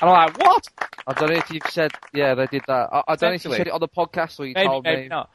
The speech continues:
Speaker 1: But I was really shocked because I'm never, even my wife was clapping. I'm like, "What are you doing?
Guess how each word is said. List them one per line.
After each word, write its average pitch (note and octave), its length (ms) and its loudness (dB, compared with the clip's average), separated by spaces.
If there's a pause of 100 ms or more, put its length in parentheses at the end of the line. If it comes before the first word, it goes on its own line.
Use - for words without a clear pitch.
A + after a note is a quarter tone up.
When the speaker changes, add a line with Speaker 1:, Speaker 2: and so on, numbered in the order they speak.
(200)
Speaker 1:
But G3+ 80 4
I F#3 120 6
was G3 180 -2
really G3+ 220 -4
shocked A#3 260 -2
because D#3+ 300 -4
I'm E3+ 180 -2
never, F3+ 240 2
even A3 240 0
my F#3+ 80 6
wife G#3+ 340 6
was D#3 140 -6
clapping. A#2 460 -6
I'm A#2+ 120 -8
like, C3+ 200 2
"What D4+ 100 4
are D#4+ 40 0
you E4 100 0
doing? D4+ 420 -2